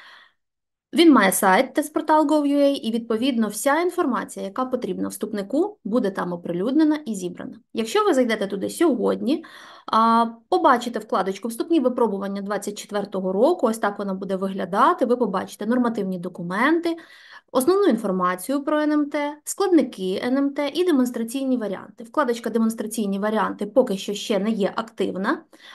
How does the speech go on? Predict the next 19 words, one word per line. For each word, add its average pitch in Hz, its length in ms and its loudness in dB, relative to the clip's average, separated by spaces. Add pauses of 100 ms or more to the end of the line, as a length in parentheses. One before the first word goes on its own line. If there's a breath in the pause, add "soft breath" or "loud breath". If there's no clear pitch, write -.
але 240 580 4
зовсім 269 360 0
скоро 392 320 -2
там, 277 280 0 (100)
е, 202 220 -8
будуть 233 300 -2
демонстраційні 208 640 -2
варіанти 202 420 -2
тих 202 200 -6
тестів, 254 460 0
які 208 160 -4
ви 214 100 -2
будете 202 300 -2
складати 208 460 -6
цьогоріч. - 640 -8 (3250)
Що 403 200 0
ж 311 80 -2
вас 277 200 2
очікує? - 540 -8